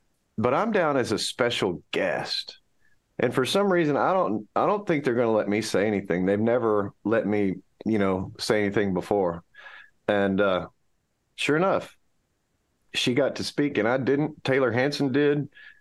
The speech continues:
He was next to Roseanne. That's all fine and good. But for whatever reason, Matt Gaetz stood up there and said,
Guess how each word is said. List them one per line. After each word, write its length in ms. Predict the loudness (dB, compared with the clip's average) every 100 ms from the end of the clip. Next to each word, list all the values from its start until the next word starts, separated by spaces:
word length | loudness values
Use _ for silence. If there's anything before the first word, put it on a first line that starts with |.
| -2
He 80 | 0
was 120 | 2
next 240 | -2 0
to 80 | 0
Roseanne. 340 | 0 2 0
That's 180 | 0 0
all 140 | 0 2
fine 240 | 0 0
and 100 | 0
good. 240 | 0 0
But 160 | 0 -2
for 220 | 0 0
whatever 280 | 2 2 0
reason, 360 | 0 0 0 0
Matt 240 | 0 0
Gaetz 400 | 0 0 -4 -8 _ -20 -20 -10
stood 300 | -2 0 2
up 40 |
there 180 | 0 0
and 120 | 0
said, 320 | 0 0 -2